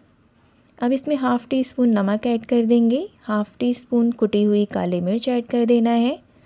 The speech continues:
अब डाल देते हैं एक टीस्पून रेड चिली सॉस, तीन टेबलस्पून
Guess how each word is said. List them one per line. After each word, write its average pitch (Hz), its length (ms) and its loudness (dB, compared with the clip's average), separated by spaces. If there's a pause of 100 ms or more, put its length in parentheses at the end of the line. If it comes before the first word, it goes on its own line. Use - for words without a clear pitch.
(600)
अब 262 180 2
डाल 285 240 4
देते 285 320 2
हैं 285 140 0
एक 214 300 0
टीस्पून 233 460 2
रेड 180 200 2
चिली 233 320 0
सॉस, 240 400 -2 (1600)
तीन 294 220 2
टेबलस्पून 294 640 0